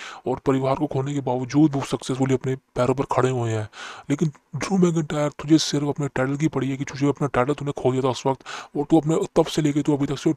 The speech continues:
टाइटल में उलझा हुआ है, तू अपना सिंगल रन नहीं दे रहा, तू एक, तेरे, तू एक अपने आप को प्रूफ नहीं कर पा रहा। तो सेथ रॉलिंस की बात से मैं भी वाकिफ़ करता हूँ कि ड्रू मैकिंटायर को देखा जाए तब से लेके अब वो एक, अ, चैंपियनशिप के पीछे ही भागते आ रहे हैं, because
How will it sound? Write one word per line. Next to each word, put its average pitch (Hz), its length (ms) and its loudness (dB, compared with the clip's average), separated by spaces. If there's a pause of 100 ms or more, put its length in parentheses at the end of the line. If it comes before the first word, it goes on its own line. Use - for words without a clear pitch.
टाइटल 135 280 -2
में 165 140 4
उलझा 139 320 2
हुआ 127 200 2
है, 127 80 -4
तू 135 200 2
अपना 139 160 2
सिंगल 143 360 0
रन 139 140 0
नहीं 131 140 -2
दे 123 80 -2
रहा, 123 120 -4
तू 127 180 -4
एक, 127 140 -2 (440)
तेरे, 151 240 2 (100)
तू 151 120 6
एक 156 120 0 (100)
अपने 151 220 0
आप 143 160 0
को 156 100 0
प्रूफ 165 440 4
नहीं 151 120 4
कर 135 140 -2
पा 127 140 -4
रहा। 135 120 -8
तो 156 200 -2
सेथ 143 220 -6
रॉलिंस 143 220 0
की 147 100 0
बात 135 200 -2
से 151 120 -6
मैं 127 120 -2
भी 131 100 0
वाकिफ़ 127 340 2
करता 120 220 -4
हूँ 131 80 -4
कि 143 60 4
ड्रू 143 180 4
मैकिंटायर 135 400 0
को 131 120 0
देखा 127 200 0
जाए 127 140 -2
तब 127 160 -6
से - 160 -6
लेके 127 220 -4 (540)
अब 131 160 6 (140)
वो 175 180 10
एक, 180 260 6
अ, 202 100 4 (640)
चैंपियनशिप 180 520 6
के 175 120 4
पीछे 147 280 0
ही 147 80 4
भागते 120 340 -4
आ 107 120 2
रहे 110 120 -6
हैं, 110 60 -4
because 135 340 -2